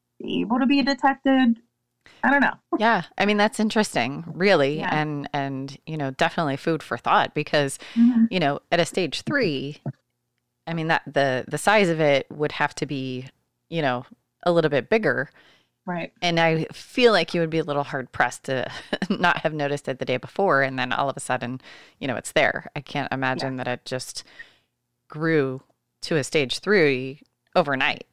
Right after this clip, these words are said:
Speaker 2: I mean, I don't know. Maybe, maybe.
Speaker 1: Right, right. Yeah,
Speaker 2: I don't
Speaker 1: I
Speaker 2: know.
Speaker 1: mean, it was, you know, triple negative. They say it grows more quickly. It was, um, initially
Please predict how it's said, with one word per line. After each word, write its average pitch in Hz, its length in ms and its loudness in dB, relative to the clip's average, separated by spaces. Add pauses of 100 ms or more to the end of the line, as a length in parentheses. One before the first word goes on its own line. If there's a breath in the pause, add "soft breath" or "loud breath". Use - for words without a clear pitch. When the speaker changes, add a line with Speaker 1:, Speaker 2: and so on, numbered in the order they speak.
(220)
Speaker 2:
I 143 60 -10
mean, 127 220 -8 (160)
I 139 80 -2
don't 123 160 -6
know. 107 240 -8 (520)
Maybe, 135 340 -10 (340)
maybe. 196 240 -16 (240)
Speaker 1:
Right, 196 300 4
right. 190 340 2
Yeah, 311 140 2
Speaker 2:
I 320 80 6
don't 285 120 2
Speaker 1:
I 302 40 0
Speaker 2:
know. 294 60 0
Speaker 1:
mean, 302 100 -2
it 294 100 0
was, 285 160 2 (140)
you 254 60 0
know, - 20 0 (520)
triple 285 340 -4
negative. 226 680 4
They 170 120 -2
say 151 200 -2
it 147 40 0
grows 165 280 2
more 165 180 4
quickly. 220 540 6
It 185 80 6
was, 190 320 4 (400 loud breath)
um, 175 440 4
initially 208 920 6